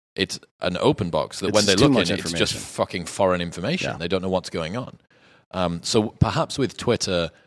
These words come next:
Speaker 1: because it's less algorithmically manipulated,
Speaker 2: Mm.
Speaker 1: there's probably a little bit more degrees of freedom. But if you wanna start opening up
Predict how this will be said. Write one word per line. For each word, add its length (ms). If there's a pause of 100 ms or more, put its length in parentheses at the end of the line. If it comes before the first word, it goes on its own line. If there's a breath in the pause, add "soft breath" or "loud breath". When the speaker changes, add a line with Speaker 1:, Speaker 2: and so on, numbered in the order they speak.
(300 soft breath)
Speaker 1:
because 260
it's 180
less 380
algorithmically 1000
manipulated, 920
Speaker 2:
Mm. 60 (380 soft breath)
Speaker 1:
there's 160
probably 500
a 60
little 240
bit 180
more 200
degrees 340
of 80
freedom. 300
But 100
if 140
you 160
wanna 160
start 360
opening 360
up 260